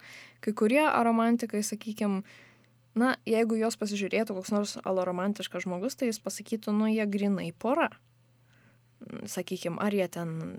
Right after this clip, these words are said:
vaikšto apsikabinę, ar jie miega vienoje lovoje, ar jie, nežinau, ten, e, bučiuoja vienas kitą. Ir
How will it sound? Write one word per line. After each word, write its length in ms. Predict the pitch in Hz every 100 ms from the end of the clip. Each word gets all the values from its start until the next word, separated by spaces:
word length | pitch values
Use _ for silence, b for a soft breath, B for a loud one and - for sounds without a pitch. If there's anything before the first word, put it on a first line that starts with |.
| 175
vaikšto 460 | 170 185 202 - 185
apsikabinę, 720 | - 147 - 180 185 175 175
ar 160 | - 175
jie 140 | 175
miega 320 | 175 175 175
vienoje 400 | 175 175 180 175
lovoje, 540 | 175 170 175 170 170 170
ar 240 | 175 180
jie, 220 | 170 170 175 175
nežinau, 560 | 180 196 180 175 180 175 175
ten, 220 | 170 170 B B B -
e, 140 | - 170 170 170 170 170 190
bučiuoja 540 | 190 - 190 185 185
vienas 320 | 180 180 175 -
kitą. 300 | 185 - 175 - - -
Ir 320 | - 196 190